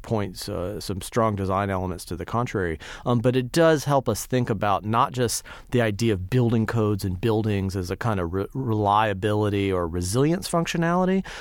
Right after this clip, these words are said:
but actually thinking about land use. And I think that's the conversation we need to have, is not necessarily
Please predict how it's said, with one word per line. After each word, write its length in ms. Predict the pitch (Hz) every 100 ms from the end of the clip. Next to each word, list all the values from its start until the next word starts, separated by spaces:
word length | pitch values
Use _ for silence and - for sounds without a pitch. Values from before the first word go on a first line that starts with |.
| -
but 100 | 127
actually 280 | 131 -
thinking 280 | 120 120 113
about 240 | 95 85 76
land 320 | 87 92 85
use. 320 | 76 - -
And 160 | - 101
I 60 |
think 200 | 104 -
that's 220 | 247 220
the 80 | -
conversation 560 | - 151 123 127 110 110
we 80 | 101
need 200 | 95 90
to 40 |
have, 380 | 90 120 107 98
is 100 | 98
not 200 | 156
necessarily 80 | 220